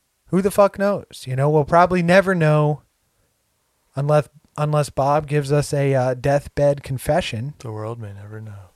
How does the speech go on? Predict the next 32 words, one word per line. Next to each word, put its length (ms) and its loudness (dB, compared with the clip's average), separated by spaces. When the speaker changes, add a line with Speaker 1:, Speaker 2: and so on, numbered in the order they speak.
Speaker 1:
The 120 -4
world 260 2
may 140 -2
never 240 -2
know. 300 0
Speaker 2:
<laughs> 40 -2
Speaker 1:
Now, 340 2
all 60 2
right, 100 6
what 140 2
do 60 0
you 160 0
guys 260 6
think? 240 -2
Let's 220 2
get 160 0
it. 160 -4
This 200 0
is 120 -4
another 400 2
one 180 2
of 80 0
these 220 -4
case 320 -4
episodes. 480 0
Let's 160 0
get 180 -6
to 140 4
our 120 6
classic 520 0
rating 340 -2
system. 400 -16